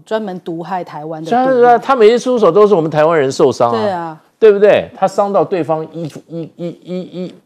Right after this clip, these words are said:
Speaker 2: 一、一、一根毛了吗？都没有啊，一丝一毛都没有啊。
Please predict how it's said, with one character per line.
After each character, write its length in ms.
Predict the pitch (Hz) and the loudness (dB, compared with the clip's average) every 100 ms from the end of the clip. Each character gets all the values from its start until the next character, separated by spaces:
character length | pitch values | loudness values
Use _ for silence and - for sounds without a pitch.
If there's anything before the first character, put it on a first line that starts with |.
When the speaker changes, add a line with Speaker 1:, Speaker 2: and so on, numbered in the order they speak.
| _ | _
Speaker 2:
一、 340 | 202 170 180 160 | -16 -10 -10 -10
一、 460 | 147 180 160 - 175 | -10 -10 -10 -12 -6
一 40 | |
根 140 | 180 180 | -4 -2
毛 300 | 151 107 127 | 0 2 2
了 80 | |
吗？ 120 | 127 127 | 0 -2
都 200 | 220 214 | 0 0
没 180 | 180 | 0
有 100 | 196 | 2
啊， 140 | 131 139 | 4 2
一 100 | 196 | -2
丝 240 | - 214 | -6 -6
一 60 | 202 | -2
毛 180 | 160 147 | 0 0
都 120 | 175 | 0
没 240 | 143 147 | -2 0
有 180 | 156 82 | 0 -2
啊。 260 | 85 87 | -4 -8